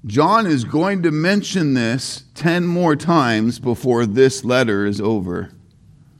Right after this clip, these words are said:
And to remind you of how much he's already spoken to it, look back with me for a moment at what he has said so far. First John chapter two, verse six.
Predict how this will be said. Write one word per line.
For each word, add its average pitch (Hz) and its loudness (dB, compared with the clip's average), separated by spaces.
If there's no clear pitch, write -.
And 120 2
to 135 4
remind 139 4
you 113 4
of 117 -2
how 120 2
much 139 2
he's 131 0
already 123 2
spoken 135 0
to 90 -4
it, 92 -4
look 147 0
back 143 0
with 113 -4
me 110 -4
for 101 -2
a 101 0
moment 107 2
at 95 -2
what 104 -2
he 107 2
has 95 0
said 92 -2
so 95 -2
far. 117 -2
First 147 0
John 120 2
chapter 107 0
two, 101 -2
verse 92 -8
six. - -2